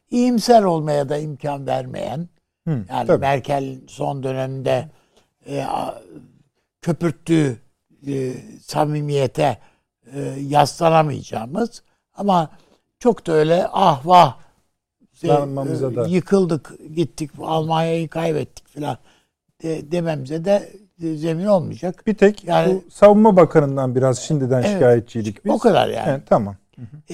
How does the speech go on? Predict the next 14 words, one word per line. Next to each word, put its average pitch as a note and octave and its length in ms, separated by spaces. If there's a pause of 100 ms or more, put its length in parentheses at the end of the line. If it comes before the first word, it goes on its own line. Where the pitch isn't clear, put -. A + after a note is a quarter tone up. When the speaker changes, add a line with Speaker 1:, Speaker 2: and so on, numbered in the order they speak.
(100)
Speaker 2:
Şey, F#3+ 160
Dışişleri F3+ 280
Speaker 1:
ve A#3 40
Speaker 2:
Bakanı. G#3 120
Speaker 1:
çok A3+ 220
fazla F#3+ 580
öyle F3 380 (120)
bir F3 180 (340)
A-, F3 240 (120)
Türkiye-Almanya E3+ 960
ilişkilerinde D#3 680
çok - 380
öyle, D3+ 280 (580)
e, D#3+ 40